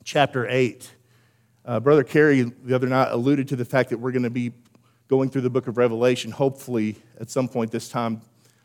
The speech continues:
uh, at some time this year. Uh, we're hoping that happens. But when and if that happens, we will be talking quite a bit about the book of Daniel and how it relates to Revelation.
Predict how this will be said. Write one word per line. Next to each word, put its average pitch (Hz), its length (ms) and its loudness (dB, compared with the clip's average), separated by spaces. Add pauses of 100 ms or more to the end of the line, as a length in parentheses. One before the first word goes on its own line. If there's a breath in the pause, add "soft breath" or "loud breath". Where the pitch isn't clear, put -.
(100)
uh, 113 200 0 (680)
at 120 140 -2
some 131 180 -2
time 123 280 2
this 107 280 -4
year. 107 380 -6 (680 soft breath)
Uh, 101 60 -12
we're 110 140 -4
hoping 113 320 -2
that 104 160 -2
happens. 104 440 -4
But 113 280 -6 (320)
when 156 260 2
and 139 140 2
if 139 140 4
that 113 160 2
happens, 139 460 2
we 135 220 0
will 139 140 2
be 131 120 0
talking 127 360 -2
quite 127 260 -2
a - 20 -2
bit 127 160 2
about 117 200 -2
the 110 60 -16
book 117 160 -8
of 95 100 -12
Daniel 110 500 -6 (380 soft breath)
and 113 100 -10
how 123 200 4
it 113 80 2
relates 131 380 0
to 123 100 -10
Revelation. 104 680 -8